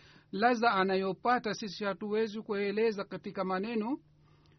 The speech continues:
Sayyidina Mala Islam anaendelea kusema kwamba mwaminio halisi mcha Mungu anapata ladha katika swala yake. Kwa hiyo mtu anatakiwa aswali swala polepole na kwa njia nzuri, kwa sababu swala ni mzizi wa mema yote.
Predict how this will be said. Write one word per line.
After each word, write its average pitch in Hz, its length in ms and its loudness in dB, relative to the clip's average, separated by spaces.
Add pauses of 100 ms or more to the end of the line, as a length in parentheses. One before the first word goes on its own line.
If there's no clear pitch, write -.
(120)
Sayyidina 214 420 0
Mala 202 180 0
Islam 220 340 0
anaendelea 202 480 2
kusema 214 380 -4
kwamba 214 320 -2
mwaminio 202 540 0
halisi 214 600 -2
mcha 214 240 -2
Mungu 208 340 -2
anapata 196 520 -2
ladha 208 360 0
katika 196 320 -6
swala 185 320 0
yake. 233 340 -2
Kwa 220 180 -4
hiyo 226 120 0
mtu 220 180 -2
anatakiwa 196 600 -2
aswali 214 500 -2
swala 226 380 0
polepole 226 760 0
na 226 140 -2
kwa 208 180 -6
njia 196 180 -4
nzuri, 240 360 -4 (340)
kwa 202 120 -2
sababu 220 440 0
swala 226 600 2 (500)
ni 214 180 2
mzizi 214 760 0
wa 202 180 0
mema 208 340 2
yote. 240 520 2